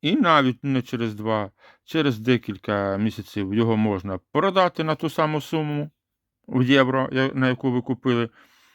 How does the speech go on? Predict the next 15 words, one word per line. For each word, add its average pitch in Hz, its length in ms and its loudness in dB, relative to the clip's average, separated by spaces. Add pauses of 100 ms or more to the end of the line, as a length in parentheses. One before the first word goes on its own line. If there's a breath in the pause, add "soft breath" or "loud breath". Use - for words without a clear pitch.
(260 soft breath)
Потім 123 640 2 (380)
також 127 600 2
вистав-, 113 840 -2
е, 110 120 0
купити, 127 680 0 (1500 soft breath)
е, 120 520 0
і 107 380 0 (1120)
так - 240 -2 (100)
за-, 131 300 0
займатись 113 640 -2 (240)
ту 113 120 -6
суму. 107 360 -4 (600 loud breath)
Тобто 123 460 -4 (1400)
я 147 300 -2
тут 107 320 -4